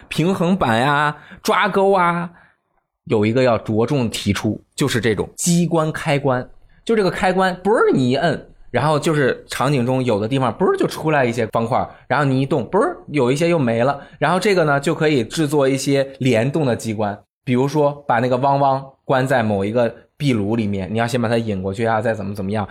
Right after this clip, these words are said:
这个就会对整个游戏的解谜产生各种各样的变化。同时，如果相互嵌套的话，你想一想，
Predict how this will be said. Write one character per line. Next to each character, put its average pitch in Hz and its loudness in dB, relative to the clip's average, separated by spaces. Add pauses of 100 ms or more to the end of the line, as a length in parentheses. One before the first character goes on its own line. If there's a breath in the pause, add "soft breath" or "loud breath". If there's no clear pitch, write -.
(140)
这 151 0
个 131 2
就 131 0
会 131 2
对 123 2
整 104 -2
个 117 2
游 104 0
戏 127 -2
的 117 0
解 107 -4
谜 98 -4 (160 loud breath)
产 117 -4
生 123 -2
各 131 0
种 104 -2
各 107 -2
样 110 0
的 104 -2
变 113 -2
化。 98 -6
同 127 -2
时， 110 0 (220 loud breath)
如 135 0
果 98 -2
相 151 -2
互 151 -2
嵌 147 -2
套 113 -2
的 101 -6
话， 110 -4
你 98 -8
想 101 -4
一 110 -4
想， 98 -4